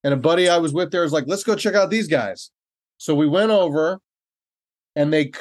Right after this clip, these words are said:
totally knocked us out. Not the least of which is because during the set, they did an incredible cover of Prince's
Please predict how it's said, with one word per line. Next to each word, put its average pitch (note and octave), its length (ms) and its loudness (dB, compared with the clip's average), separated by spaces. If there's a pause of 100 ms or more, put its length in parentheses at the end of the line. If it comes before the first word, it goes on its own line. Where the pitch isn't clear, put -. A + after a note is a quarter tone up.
(100)
totally A#3+ 800 0 (120)
knocked D3+ 520 0
us F#3+ 180 -4
out. A#2+ 300 -2 (460)
Not F#3+ 180 4
the G#3 100 0
least A3 280 0
of D3+ 80 -2
which C3+ 420 0
is C#3+ 100 -4
because D3 640 2
during E3 360 0
the G3 80 -2
set, F#3 460 0 (600)
they D3+ 160 2
did D3+ 220 2
an D3+ 100 2
incredible F3 540 -2
cover D#3 360 0
of C3 120 -6
Prince's D3 500 -4